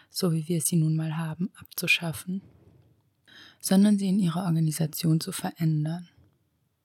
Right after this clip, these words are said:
Ach, und falls ich es nicht ganz mit der Deadline versemmel, wird man dieses Jahr auch in der nächsten Espero eine kostenlose anarchistische Online-Zeitschrift in Ruhe nachlesen können.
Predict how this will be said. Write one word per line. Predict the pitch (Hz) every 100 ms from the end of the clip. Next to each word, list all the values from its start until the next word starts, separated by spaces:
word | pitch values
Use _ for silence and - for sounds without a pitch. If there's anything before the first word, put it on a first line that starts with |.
| _ _ -
Ach, | 190 - -
und | 185 180 175 170
falls | - 190 - -
ich | -
es | -
nicht | 185 -
ganz | 180 185 185
mit | 180
der | 175
Deadline | - 175 - 170 165 160 175 -
versemmel, | - - 175 170 165 165 180 - _
wird | 180 -
man | 175 165 170
dieses | - 175 170 - -
Jahr | 160 208
auch | 175 156
in | 170
der | 160
nächsten | 156 156 - 165
Espero | 160 - - 170 175 170 - _ - - _ -
eine | 165 170
kostenlose | - 170 - 165 160 151
anarchistische | 185 156 - 165 - 165 196
Online-Zeitschrift | 160 151 151 - 156 151 - 175 165 - 175
in | 156
Ruhe | - 160 156
nachlesen | 156 143 165 147 147 - 165
können. | - 147